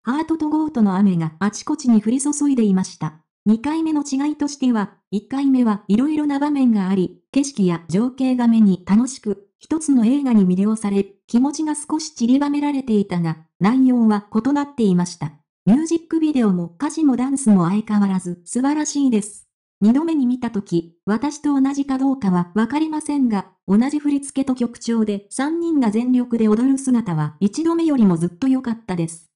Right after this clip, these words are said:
この曲はすべて彼らを中心に展開しています。泣きたいです。これが私がいつも夢見ていたことです。ナンバー、愛のファンのための努力は本当に価値があります。お疲れ様です。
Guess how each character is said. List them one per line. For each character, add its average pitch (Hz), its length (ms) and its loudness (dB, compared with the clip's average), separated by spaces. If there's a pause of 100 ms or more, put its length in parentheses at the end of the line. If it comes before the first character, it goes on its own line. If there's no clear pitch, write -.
(260)
こ 214 80 2
の 254 140 4
曲 262 260 -4
は 226 240 0
す - 180 -2
べ 320 120 2
て 247 100 -2
彼 302 220 -4
ら 269 120 0
を 226 60 0
中 277 260 -4
心 262 300 0
に 240 100 0
展 233 240 2
開 226 200 0
し - 80 -10
て 202 80 -2
い 196 100 2
ま 180 140 0
す。 - 200 -16 (220)
泣 233 220 -2
き - 40 -20
た 302 120 -2
い 269 100 -2
で 208 100 -2
す。 - 220 -14 (240)
こ 220 140 2
れ 262 80 0
が 302 120 -2
私 269 360 -2
が 254 120 2
い 254 120 0
つ 262 120 -4
も 226 120 2
夢 214 240 4
見 269 120 4
て 233 100 0
い 202 100 0
た 190 100 -8
こ 185 140 -6
と 170 120 -6
で 160 120 -4
す。 - 180 -20 (240)
ナ 247 160 2
ン 277 60 4
バ 190 320 -2
ー、 - 240 -8
愛 247 240 -2 (200)
の 262 100 4
フ 277 100 -4
ァ 330 60 0
ン 320 100 2
の 269 100 0
た 226 120 0
め 202 100 4
の 175 100 2
努 185 140 0
力 220 280 -4
は 165 260 -4
本 277 200 -2
当 294 240 0
に 285 120 0
価 311 120 -4
値 294 140 -2
が 247 100 0
あ 208 80 2
り 220 100 2
ま 226 120 -2
す。 - 200 -12 (220)
お 196 60 -2
疲 311 300 -4
れ 311 100 -4
様 294 260 -2
で 277 120 0
す。 - 220 -10